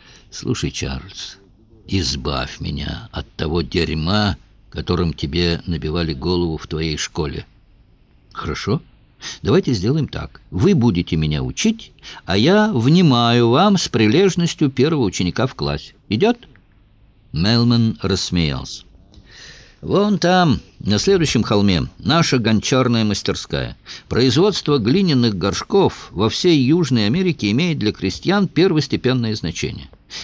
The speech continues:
И очень важно, чтобы наши люди тоже умели это делать. Еще мы учим их, как использовать власть,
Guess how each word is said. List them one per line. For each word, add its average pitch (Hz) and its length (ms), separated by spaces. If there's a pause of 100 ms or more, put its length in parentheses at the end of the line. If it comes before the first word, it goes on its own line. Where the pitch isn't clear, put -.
И 98 140
очень 190 400
важно, 120 560
чтобы 98 280
наши 120 360
люди 175 280
тоже 151 440
умели 127 360
это 101 220
делать. 67 320 (640)
Еще - 420
мы 208 140
учим 131 400
их, - 160 (300)
как 147 340
использовать 160 960
власть, 85 800